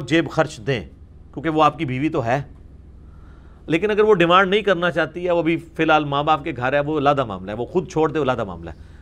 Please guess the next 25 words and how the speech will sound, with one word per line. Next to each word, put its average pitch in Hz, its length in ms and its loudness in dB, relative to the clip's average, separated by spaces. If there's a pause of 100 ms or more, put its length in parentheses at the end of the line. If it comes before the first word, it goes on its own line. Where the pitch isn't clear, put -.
(120)
لیکن 135 260 -6
بہتر 170 280 2
ہے 147 100 4
کہ 151 100 -6
اس 139 140 -4
کو 151 240 0
یہ 120 180 -2 (100)
دیا 101 220 -2
جائے۔ 80 260 -8 (640)
لیکن 147 260 0
وہ 175 80 2
کہا 151 220 2
گیا 175 160 2
کہ 180 140 -4 (100)
وسعت 165 320 -2
والا 180 280 4 (360)
امیر 165 300 0
آدمی 185 340 2
اپنی 165 300 -2
حیثیت 196 300 -2
کے 196 80 -2
مطابق 170 420 0
دے 160 140 -2
گا، 170 80 0
غریب 135 320 -6